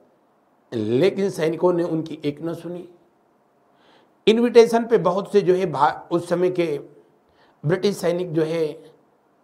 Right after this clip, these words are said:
ऑफिसर वहाँ मौजूद थे। और बलवंत राव फड़के के नेतृत्व में सैनिकों ने विद्रोह कर दिया।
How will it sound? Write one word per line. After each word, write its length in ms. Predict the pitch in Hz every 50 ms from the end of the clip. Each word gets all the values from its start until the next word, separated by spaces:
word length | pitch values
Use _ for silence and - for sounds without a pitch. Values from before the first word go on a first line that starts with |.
| _ _ -
ऑफिसर 460 | 147 156 156 165 175 165 - 180 170
वहाँ 240 | 156 151 143 151 147
मौजूद 480 | 139 131 127 123 110 165 190 185 - - 202
थे। 320 | 190 190 185 - - - _ _ _ _ _ _ _ _
और 500 | - 147 147 151 147 - 110 - - - - _ _ _ _ _ _ _ _ -
बलवंत 440 | 127 156 180 196 208 208 202 - 190
राव 220 | 170 170 165 156
फड़के 320 | - 165 156 156 - 170 165
के 160 | - 156 147
नेतृत्व 440 | 147 147 147 147 143 147 147 - 143
में 140 | 143 147
सैनिकों 420 | 147 147 143 120 127 123 - 127 131
ने 120 | 123 120
विद्रोह 420 | 120 131 131 127 - - - - -
कर 180 | - 98 82
दिया। 320 | - - - 92 - -